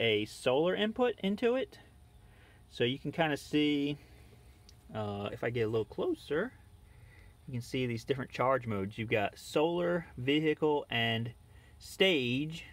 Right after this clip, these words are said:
okay? And what it does, it actually, if you have a solar panel hooked into the system, um, it will prefer that over the alternator, okay, as far as your charging or the, or the battery,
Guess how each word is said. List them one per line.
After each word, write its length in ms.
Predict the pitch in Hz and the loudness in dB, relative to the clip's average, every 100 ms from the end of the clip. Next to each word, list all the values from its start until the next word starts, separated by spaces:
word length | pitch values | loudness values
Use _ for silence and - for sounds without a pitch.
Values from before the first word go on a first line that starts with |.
| - | -10
okay? 600 | 107 - 110 110 120 - - - - 151 | -6 0 2 4 2 -2 -16 -20 -10 -2
And 120 | 165 | 2
what 140 | 220 | 4
it 100 | 214 | 4
does, 300 | 220 208 165 | 4 4 4
it 100 | 165 | 4
actually, 640 | 156 185 - 165 151 135 127 - - - - - - - - - | 4 2 2 0 2 0 -6 -12 -20 -20 -20 -20 -20 -20 -14 -8
if 120 | 135 | -2
you 100 | 151 | 2
have 180 | 143 180 | 4 4
a 80 | 151 | 2
solar 360 | - 180 202 175 | 2 2 2 2
panel 460 | 147 139 139 143 - - - - | 2 2 0 -2 -6 -20 -20 -6
hooked 240 | - 175 180 | 0 2 2
into 200 | 170 190 | 0 2
the 120 | 208 | 0
system, 640 | - 139 - 120 113 160 - - - - - | 4 2 2 -2 -2 -4 -10 -20 -20 -20 -8
um, 460 | 113 113 107 113 120 - - - - - - - | -2 0 0 -4 -8 -16 -20 -20 -20 -20 -8 -2
it 160 | 151 139 | 0 2
will 140 | 139 | -2
prefer 560 | - 131 - 196 208 185 | 0 -4 0 2 4 4
that 340 | 131 123 117 - | 4 2 0 0
over 640 | 143 160 170 175 175 175 - | 2 0 0 2 2 0 0
the 100 | 185 | 2
alternator, 640 | 170 131 113 104 101 131 175 - - - 120 | 4 4 2 0 2 0 -2 -12 -20 -18 -12
okay, 300 | 120 113 123 | -6 0 0
as 80 | - | 0
far 180 | 127 123 | 0 0
as 100 | 147 | -2
your 100 | 165 | -2
charging 380 | 156 117 127 | 0 2 0
or 120 | 120 123 | 0 0
the, 120 | 123 - | -2 -2
or 100 | 139 | -2
the 80 | 156 | 0
battery, 260 | 113 110 | 0 -2